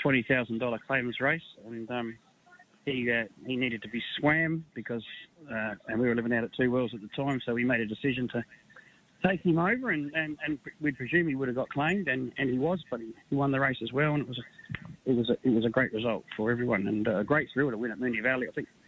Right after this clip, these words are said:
probably, I don't know when they closed down from Moonee Valley, but it wasn't much after that, and, uh,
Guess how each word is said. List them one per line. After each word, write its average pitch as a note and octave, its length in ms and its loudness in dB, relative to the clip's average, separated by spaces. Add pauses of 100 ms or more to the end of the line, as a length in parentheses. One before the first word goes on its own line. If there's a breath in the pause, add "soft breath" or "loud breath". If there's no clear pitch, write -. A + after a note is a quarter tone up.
(500 loud breath)
probably, G#2+ 280 -2
I G2+ 80 2
don't A2 140 0
know G2 100 0
when A2 140 2
they G#2+ 100 2
closed A2+ 300 0
down B2 180 4
from A2+ 140 0
Moonee A2+ 180 4
Valley, B2 220 2
but A2+ 100 -2
it A2+ 80 2
wasn't A#2 240 0
much - 200 0
after A2+ 260 -2
that, B2+ 240 0
and, A2+ 340 -6
uh, A#2 120 -2